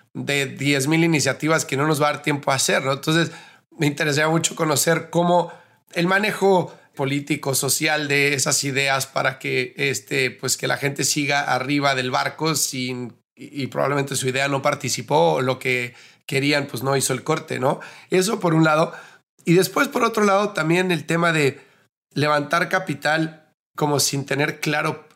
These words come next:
qué hacer. O sea, como que la idea general era era buena, ¿no? O sea, era buena en el sentido de queremos hacer algo bueno,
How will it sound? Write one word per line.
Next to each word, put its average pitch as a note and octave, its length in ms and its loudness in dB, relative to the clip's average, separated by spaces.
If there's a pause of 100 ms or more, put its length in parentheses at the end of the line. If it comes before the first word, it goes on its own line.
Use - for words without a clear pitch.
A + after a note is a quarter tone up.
(160)
qué D#3 120 0
hacer. C3 300 -2
O - 40 -10
sea, C3+ 120 -2
como D3+ 240 0
que D3+ 220 0
la D3+ 120 0
idea D#3 300 0
general E3 480 0
era C#3+ 460 -2 (320)
era C#3+ 160 0
buena, B2+ 540 -4
¿no? C#3 140 2
O D3+ 40 0
sea, C3+ 200 2
era C#3+ 120 2
buena D3+ 220 2
en D3 80 0
el B2+ 80 0
sentido C#3 360 0
de C3 280 0
queremos C#3+ 280 0
hacer B2 120 0
algo C3 200 0
bueno, A#2+ 500 -2